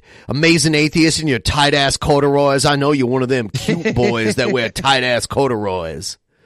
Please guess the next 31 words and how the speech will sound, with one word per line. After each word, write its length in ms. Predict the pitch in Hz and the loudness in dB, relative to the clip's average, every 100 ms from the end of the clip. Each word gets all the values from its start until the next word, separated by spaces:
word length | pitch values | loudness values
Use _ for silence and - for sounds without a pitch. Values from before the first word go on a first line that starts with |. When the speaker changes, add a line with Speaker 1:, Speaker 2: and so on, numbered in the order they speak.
| _ _ _ - | _ _ _ -8
Speaker 2:
He 60 | |
did 200 | 143 170 | -2 -2
know 200 | 147 120 | -2 -4
that. 300 | 120 123 120 131 | -6 -8 -6 0
Speaker 1:
And 80 | 160 | 2
then 60 | |
he 60 | 160 | 4
called 280 | 165 170 165 | 4 4 2
him 80 | 160 | 2
the, 140 | 160 | 2
uh, 220 | 143 240 - | 2 -4 -6
Speaker 2:
<laughs> 60 | |
Speaker 1:
he 60 | 143 | -2
called 200 | 170 170 | 2 2
him 80 | 165 | 2
the 140 | 165 | 2
amazing 580 | 139 127 123 123 135 131 | 2 0 0 0 -2 -4
analyst. 920 | - 110 113 123 135 135 143 - - - _ _ _ _ _ - | -6 -6 -6 -4 -2 -2 -2 -6 -12 -16 _ _ _ _ _ -8
Speaker 2:
<laughs> 680 | - 392 - - - 180 196 _ _ _ _ _ _ _ _ _ _ _ _ _ | -6 -6 -6 -8 -8 -8 -10 _ _ _ _ _ _ _ _ _ _ _ _ _
Speaker 1:
And 200 | 135 131 | -2 0
now 480 | 131 131 135 131 127 190 | 0 2 2 2 0 -2
Tim 220 | - 147 | -2 0
Black 260 | 131 127 127 | 2 0 0
is, 140 | 113 | -4
like, 220 | 120 110 | -4 -4
this 200 | 120 107 | -4 -6
progressive 800 | - - 117 87 104 107 123 107 | -6 -4 -4 -4 -4 -2 -2 -4
hero, 920 | 85 107 104 104 98 95 87 76 95 - _ _ _ _ _ _ - | -6 -10 -8 -6 -6 -6 -8 -10 -14 -20 _ _ _ _ _ _ -6
which 180 | 127 160 | 0 2
I, 140 | 185 | 2
I, 300 | - 190 | 2 2